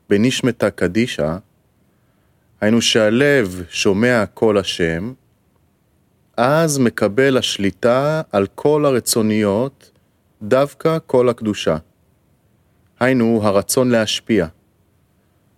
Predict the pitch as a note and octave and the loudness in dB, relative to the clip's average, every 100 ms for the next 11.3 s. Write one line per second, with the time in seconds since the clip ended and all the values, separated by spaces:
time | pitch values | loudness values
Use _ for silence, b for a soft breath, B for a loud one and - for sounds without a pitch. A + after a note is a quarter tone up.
0 | _ _ - G2+ A2 A2 A2 A#2+ C#3+ E3 | _ _ -2 2 2 2 2 2 2 0
1 | E3+ A2+ C3 C3+ A#2 - D#3+ B2 A#2+ A2 | -2 0 2 2 0 0 0 0 0 0
2 | - G#2+ - G#2+ F#2+ - _ _ _ _ | -2 -6 -4 -4 -8 -10 _ _ _ _
3 | _ _ _ _ _ _ _ _ - E2+ | _ _ _ _ _ _ _ _ -10 -8
4 | - F#2 A#2 B2+ A#2 - D3 C3+ G2 F#2 | -2 0 2 2 -2 -4 -2 2 2 0
5 | - - _ _ _ _ _ A#2 A2+ D3 | -6 -18 _ _ _ _ _ -4 0 0
6 | A#2+ C3 - - F3 E3+ C3+ A#2 B2+ A2+ | 0 -2 -2 0 2 2 0 0 0 2
7 | A2+ C3+ B2+ G2+ - G#2 F#2 - G2 F#2+ | 2 2 2 0 -2 -2 -2 -2 -2 0
8 | F#2 B2 D3+ E3+ - _ _ _ _ - | 0 0 0 -4 -10 _ _ _ _ -2
9 | G#2+ G#2+ - G#2+ A#2 D3+ D#3+ - C3 - | -2 -2 -2 0 2 0 -2 -4 -8 -4
10 | D#3 D#3 - G#2+ G2+ - A2+ G#2+ G2+ - | -6 -6 -6 -4 -2 -2 0 0 -2 -8
11 | - F2 | -4 -4